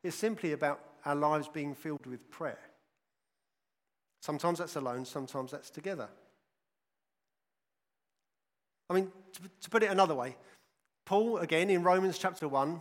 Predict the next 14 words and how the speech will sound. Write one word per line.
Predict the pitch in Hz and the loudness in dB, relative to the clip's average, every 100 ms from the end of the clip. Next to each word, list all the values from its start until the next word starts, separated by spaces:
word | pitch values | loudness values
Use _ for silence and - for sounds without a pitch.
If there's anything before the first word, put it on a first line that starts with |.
| - | 0
verse | 165 170 - | 0 0 -4
nine, | 131 123 160 165 - _ - | -4 -4 -6 -8 -18 _ -2
he | 226 | -2
says | 190 151 135 170 - - _ _ _ _ - | 0 -2 -2 -2 -8 -14 _ _ _ _ -2
to | 214 | 0
the | 190 175 | 2 6
Romans, | 156 143 165 165 - | 6 4 0 -4 -8
he | 170 | -2
says, | 185 143 | -2 2
"Without | 185 214 240 185 | 4 8 6 4
ceasing, | - 247 226 - 151 190 - - - _ _ - | 2 2 2 0 0 0 -6 -20 -20 _ _ 0
I | 180 | 2
mention | 185 190 175 139 | 2 -2 -4 -6
you." | 127 | -8